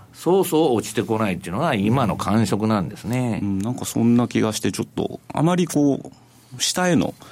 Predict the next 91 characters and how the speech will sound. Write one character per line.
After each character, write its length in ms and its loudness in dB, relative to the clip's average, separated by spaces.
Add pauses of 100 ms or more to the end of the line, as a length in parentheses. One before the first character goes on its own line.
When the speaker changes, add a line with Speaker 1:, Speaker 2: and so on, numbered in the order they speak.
(200)
Speaker 1:
は 100 -6
い。 160 -10
Speaker 2:
あ 240 -2
の、 240 0
リ 100 0
ス 100 -2
ク 120 -4
っ 20 -6
て 160 -6
い 40 -2
う 20 -2
の 100 -2
は 80 -4
ち 80 -4
ょ 60 0
っ 20 -8
と 100 -2
遠 280 0
の 120 4
い 80 0
て 80 -2
る 120 0
の 80 0
か 120 -2
な 200 0
と 100 -2
い 60 2
う 40 4
の 60 4
は 80 0
個 140 0
人 120 2
的 140 0
に 80 4
思 180 2
う 40 -4
と 80 -4
こ 100 -4
な 120 0
ん 60 -2
で 80 -2
す 120 -8
が、 100 0
そ 160 -2
し 80 -2
て 80 2
来 220 2
週 240 2
な 100 4
ん 60 4
で 60 0
す 100 -4
け 60 -6
ど 100 -4
ね、 140 0
西 200 0
山 160 -2
さ 120 -4
ん。 20 -8
Speaker 1:
は 240 -4
い。 20 -6 (160)
Speaker 2:
ま 120 2
あ、 40 2
日 220 2
米 120 2
首 120 0
脳 100 0
会 180 -2
談 140 -4
が 80 -4
一 160 -6
旦 160 -2
そ 80 -4
の 80 2
イ 60 -2
ベ 120 -2
ン 60 0
ト 100 -6
が 120 -6
終 180 -6
了 160 -4
す 140 -8
る 80 -4
と 200 -8 (140)
い 80 0
う 100 0
こ 100 -2
と 100 0
で、 80 -2
Speaker 1:
は 40 -16
い。 40 -12